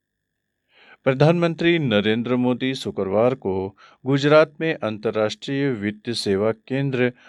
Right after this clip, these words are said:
प्राधिकरण के मुख्यालय भवन की आधारशिला रखेंगे। और अब खबर खेल जगत से।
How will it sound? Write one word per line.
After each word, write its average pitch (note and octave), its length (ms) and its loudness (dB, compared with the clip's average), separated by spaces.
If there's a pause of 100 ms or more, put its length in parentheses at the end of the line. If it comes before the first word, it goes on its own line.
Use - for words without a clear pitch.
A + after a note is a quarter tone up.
(120)
प्राधिकरण D#3+ 760 2
के D#3+ 240 -4
मुख्यालय A#2 640 -2
भवन F#2+ 360 -6
की B2 400 -6
आधारशिला G2+ 920 -2 (320)
रखेंगे। F2+ 680 -4 (1700)
और F#2 160 0
अब F2 100 0 (100)
खबर G#2+ 360 0 (300)
खेल C#3 200 2
जगत F2 280 -2
से। - 260 -18